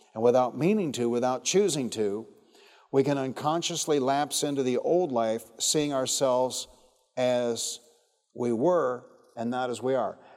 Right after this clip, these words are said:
Actually, that's how we got into this subtopic on where does Pentecostal and full gospel weirdoism come from, because we were in James one twenty-two to twenty-four,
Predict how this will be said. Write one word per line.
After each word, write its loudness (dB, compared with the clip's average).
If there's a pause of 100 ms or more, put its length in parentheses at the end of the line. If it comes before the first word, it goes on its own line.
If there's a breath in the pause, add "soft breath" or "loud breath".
(100)
Actually, 0
that's -2
how -4
we -2
got -2
into -2
this -4
subtopic -4
on -8 (500 soft breath)
where 0
does -4
Pentecostal -6
and -8
full -4
gospel -4
weirdoism -4
come -8
from, -8
because -4
we -2
were -2
in -6
James -6
one -4 (340 loud breath)
twenty-two -2
to -14
twenty-four, -2